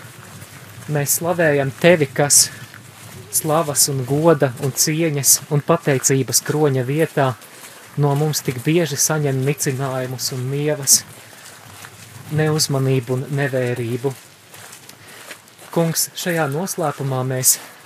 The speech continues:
lūdzam par Radio Marija kalpošanu Latvijā un visā pasaulē. Dievs, palīdzi mums kalpot Svētā Gara svaidījumā, Svētā Gara spēkā. Kungs, mēs lūdzam, lai šī radiostacija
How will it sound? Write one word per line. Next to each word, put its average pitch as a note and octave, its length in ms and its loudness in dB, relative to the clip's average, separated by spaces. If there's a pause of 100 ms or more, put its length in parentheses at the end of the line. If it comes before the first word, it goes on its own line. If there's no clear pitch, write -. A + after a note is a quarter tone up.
(120)
lūdzam D#3 400 -2
par C#3+ 160 -2
Radio C#3+ 500 -2
Marija C3 460 -2
kalpošanu C3+ 760 -4 (520)
Latvijā C#3+ 640 -2
un B2 100 -2
visā C3 400 -2
pasaulē. A#2 720 -2 (1800)
Dievs, D3 400 -2 (100)
palīdzi D#3 480 -2
mums C3 200 -2
kalpot D#3 520 -4
Svētā D3 520 -4
Gara C#3 200 -4
svaidījumā, C3+ 840 -4
Svētā D3 520 -2
Gara C#3 240 -4
spēkā. C#3 680 -4 (2000)
Kungs, D#3+ 340 4
mēs C#3+ 240 0
lūdzam, D#3 320 0
lai C3+ 160 0
šī C3+ 240 -4
radiostacija C#3 1040 -2